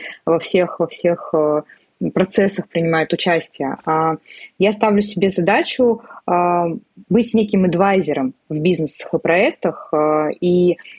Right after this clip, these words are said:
а, работать больше с, э, сильными управленцами, с, э, выращиванием. Ну, это, знаешь, не с преемственностью, но, а, с, м,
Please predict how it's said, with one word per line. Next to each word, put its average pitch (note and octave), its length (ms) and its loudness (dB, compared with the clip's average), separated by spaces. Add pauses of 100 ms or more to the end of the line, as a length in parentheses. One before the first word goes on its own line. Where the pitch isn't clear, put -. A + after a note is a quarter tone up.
(160)
а, E3 260 0
работать F3 400 2
больше F#3+ 360 0
с, - 260 -10
э, D#3+ 420 2
сильными F3+ 440 2
управленцами, F#3 1120 0
с, - 280 -10
э, D#3 300 2 (480)
выращиванием. F3 1040 0 (300)
Ну, C#4+ 120 4
это, B3+ 220 0
знаешь, D#4+ 220 2
не A3+ 180 4
с A#3 80 -6
преемственностью, G#3+ 1080 0
но, G#3 500 2 (280)
а, F3 260 2
с, - 280 -6
м, F#3 540 0